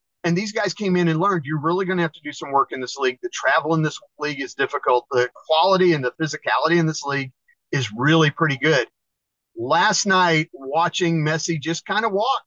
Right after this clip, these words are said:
and just kinda float and score a goal and get an assist and almost score another one. And then you were watching a different level of player. And I do think, uh, Grant Wahl, the great writer who passed away at the last World Cup, had a great book about the Beckham experiment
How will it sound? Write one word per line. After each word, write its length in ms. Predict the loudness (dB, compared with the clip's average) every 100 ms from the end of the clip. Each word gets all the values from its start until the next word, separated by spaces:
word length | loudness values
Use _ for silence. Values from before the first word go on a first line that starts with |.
| -12
and 120 | -14
just 160 | -12 -4
kinda 220 | -2 -2
float 360 | -2 0 0 -2 _ _
and 180 | -6 -4
score 300 | -4 -2 -2
a 40 | 0
goal 380 | 0 0 -2
and 120 | -6 -6
get 120 | -4
an 100 | -4
assist 520 | -4 -2 -2 -2 -4
and 100 | -4
almost 260 | -4 -6 -6
score 220 | -2 0
another 280 | 0 -2 -2
one. 140 | -2
And 120 | -4
then 180 | -6 -8 -12 _ _ _ _ _ _ _ _
you 280 | -6 2 4
were 140 | 4 4
watching 500 | 4 4 4 2 2
a 120 | 0
different 400 | -4 -2 -2 -2
level 320 | 0 0 0 -2
of 80 | -4
player. 340 | -2 -2 -2 -6
And 220 | -4 -4 -4 -2
I 100 | 0
do 280 | 0 2 2
think, 360 | 2 2 0 -4 -20 _ _ _ _ _ _ -2
uh, 360 | 0 0 -2 -4
Grant 300 | -4 -2 -2
Wahl, 440 | 0 0 2 0 -4 _ _ _ -10
the 140 | -6
great 260 | -2 -2 -2
writer 340 | -2 0 -2
who 100 | -2
passed 320 | -2 -4 -4
away 160 | -2 -2
at 80 | -2
the 80 |
last 260 | -2 -2 -2
World 140 | -8 -4
Cup, 160 | -6 -4
had 200 | -4 -2
a 100 | -4
great 380 | 0 0 0 0
book 240 | -2 -2
about 220 | -2 -2
the 80 | -2
Beckham 340 | -4 -4 -4
experiment 680 | -8 -6 -2 0 2 2 0